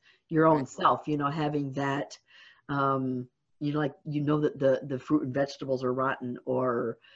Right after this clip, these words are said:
Speaker 1: worm ridden or whatever. You
Speaker 2: Right.
Speaker 1: know, it's just, yeah, not a good thing.
Speaker 2: Gotcha.
Speaker 1: Yeah.
Speaker 2: Okay.
Speaker 1: And then there's also the possibility of poisoning.
Speaker 2: Oh.
Speaker 1: So there's a lot of different,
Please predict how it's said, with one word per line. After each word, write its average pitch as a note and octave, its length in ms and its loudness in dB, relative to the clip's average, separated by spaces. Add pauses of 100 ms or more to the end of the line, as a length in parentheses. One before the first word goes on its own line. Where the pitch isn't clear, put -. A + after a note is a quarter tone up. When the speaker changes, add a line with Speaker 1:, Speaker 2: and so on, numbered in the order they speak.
(240)
Speaker 1:
worm D3+ 360 4
ridden C3+ 680 0
or C3 440 0
whatever. D3 600 2 (480)
You C#3+ 80 -8
Speaker 2:
Right. C#3 100 0
Speaker 1:
know, C#3+ 140 0
it's D3 120 -6
just, - 280 -14 (400)
yeah, D3+ 260 -2
not D3 240 0
a C#3 60 -2
good C3+ 200 -4
thing. D3+ 240 0 (800)
Speaker 2:
Gotcha. C3 340 -18 (320)
Speaker 1:
Yeah. D3 240 -2 (420)
Speaker 2:
Okay. - 320 -20
Speaker 1:
And F3 140 0
then G#3+ 100 0
there's G3 220 0
also D#3+ 420 0
the F#3 100 -6
possibility C#3 840 -2
of B2 280 -4 (260)
poisoning. B2+ 500 0 (1700)
Speaker 2:
Oh. C3 280 -18 (720)
Speaker 1:
So G3+ 140 6
there's G3 200 10
a F#3 60 12
lot F3+ 340 10
of D3+ 160 8
different, D#3+ 600 6